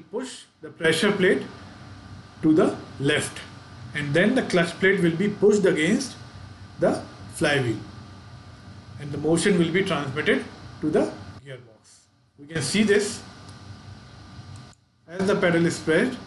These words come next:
the diaphragm spring is pressed and the outer portion is moved in the right direction, so the clutch plate is disengaged, or it is moved away. And similarly, when the pressure is released,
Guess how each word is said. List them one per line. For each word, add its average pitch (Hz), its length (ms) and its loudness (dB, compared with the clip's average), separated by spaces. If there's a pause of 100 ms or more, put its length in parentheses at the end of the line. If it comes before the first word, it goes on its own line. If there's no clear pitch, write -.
(300)
the 147 100 0
diaphragm 147 400 2
spring 185 400 0 (840)
is 151 260 2 (160)
pressed 156 320 2 (220)
and 151 160 -6
the 147 60 2
outer 147 320 2
portion 170 380 2
is 139 220 -4 (320)
moved 156 320 2
in 160 140 4
the 147 100 2
right 139 180 2
direction, 160 440 2
so 175 100 0
the 151 100 0
clutch 147 200 -2 (100)
plate 156 180 0
is 262 160 2 (440)
disengaged, 127 480 0 (320)
or 131 100 -4
it 135 80 -2
is 170 160 2
moved 151 240 2
away. 127 200 0 (420)
And 143 160 -2
similarly, 175 480 2
when 180 360 0 (1300)
the 127 100 -2
pressure 151 400 0
is 170 220 4
released, 156 440 2